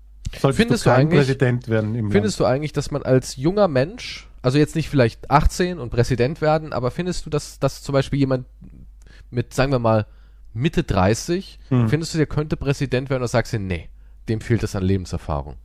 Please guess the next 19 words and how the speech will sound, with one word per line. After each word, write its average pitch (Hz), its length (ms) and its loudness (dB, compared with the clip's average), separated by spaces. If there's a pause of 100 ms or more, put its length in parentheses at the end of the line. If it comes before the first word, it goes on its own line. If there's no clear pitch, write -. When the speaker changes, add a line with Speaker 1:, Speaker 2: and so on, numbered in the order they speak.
(760)
Speaker 2:
Oder 110 140 -2
sagst 127 220 2
du, 113 60 -10
du 98 80 -10
ist 78 160 -14
das 101 80 -8
perfekte 104 420 -2
Alter, 101 280 2
Mitte 90 200 -6
dreißig? 82 520 -6 (640)
Speaker 1:
Sowas 131 400 2
ist 165 140 -2
ja 127 100 4
in 113 100 0
den, 107 240 0
äh, 117 160 -6
nördlichen 107 640 -2
Ländern 123 480 -6
mittlerweile. 139 640 -6